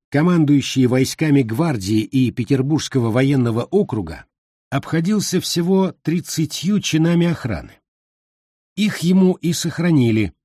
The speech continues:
сокращать не стали. Зато вдову бывшего командующего великого князя Владимира Александровича, Марию Павловну, решили обкорнать. Зачем ей пятнадцать топтунов?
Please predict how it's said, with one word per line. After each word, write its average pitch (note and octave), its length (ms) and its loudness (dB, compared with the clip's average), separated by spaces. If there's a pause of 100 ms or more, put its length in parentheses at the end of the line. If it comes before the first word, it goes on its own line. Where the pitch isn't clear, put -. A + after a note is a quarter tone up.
(260)
сокращать B2 640 -2
не D3 80 2
стали. - 440 -8 (440)
Зато A#2+ 420 0
вдову B2+ 500 2
бывшего A#2+ 480 0
командующего G#2+ 920 -2
великого A#2 460 -2
князя G#2+ 420 -2
Владимира A2 460 -2
Александровича, E3 1000 -2 (400)
Марию C3 400 2
Павловну, D#3+ 640 2 (200)
решили G2+ 460 -2
обкорнать. G#2 720 -8 (720)
Зачем D#3+ 480 0
ей G2 220 2
пятнадцать B2+ 720 -2
топтунов? - 640 -6